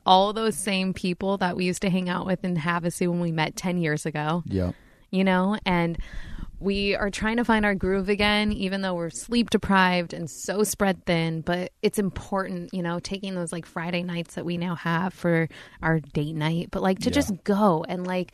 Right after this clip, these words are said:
Speaker 1: we should go to Laurel Tavern. We should, <laughs> I should wear the Daisy Dukes.
Speaker 2: I just went to Laurel with Anthony.
Speaker 1: <laughs> There you go. See,
Speaker 2: Yeah.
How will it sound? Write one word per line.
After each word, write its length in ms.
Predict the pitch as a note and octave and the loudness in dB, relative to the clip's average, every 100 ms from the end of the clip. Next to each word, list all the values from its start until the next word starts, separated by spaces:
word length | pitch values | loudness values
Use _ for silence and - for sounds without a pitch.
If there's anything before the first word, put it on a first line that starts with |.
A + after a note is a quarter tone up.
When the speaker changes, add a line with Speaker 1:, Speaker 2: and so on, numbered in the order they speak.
| - - | -10 -4
Speaker 1:
we 100 | A#3+ | -2
should 220 | D#4 G3+ | -2 0
go 180 | G#3+ A#3+ | 0 2
to 100 | A3 | 0
Laurel 320 | F#3 E3+ F3 | -2 -4 -4
Tavern. 480 | - E3 E3+ F#3 F#3 | -6 -6 -4 -6 0
We 100 | G3 | 0
should, 220 | E3 G#3+ - | 2 2 0
<laughs> 80 | - | -4
I 80 | G#3+ | -6
should 280 | B3+ B3 F3 | -4 -4 -6
wear 280 | G3 A3 | -2 0
the 140 | A3 F#3 | 2 0
Daisy 400 | F3+ E3 D#3+ E3+ | 2 2 2 0
Dukes. 340 | C#3+ - - | -2 -6 -4
Speaker 2:
I 80 | C#3 | -2
just 220 | E3+ - | -2 0
went 160 | E3+ E3+ | -2 -2
to 160 | G2+ | -2
Laurel 240 | G#2 F#2+ F2 | 0 0 0
with 120 | F2 | 0
Anthony. 440 | G#2 B2 - F2 - | 0 -2 -2 -8 -6
Speaker 1:
<laughs> 40 | |
There 120 | - | -8
you 140 | F4+ F4 | -6 0
go. 380 | F4+ A4+ F#4+ A3+ | 2 4 4 2
See, 320 | - D4 | 0 4
Speaker 2:
Yeah. 100 | G#4 | 6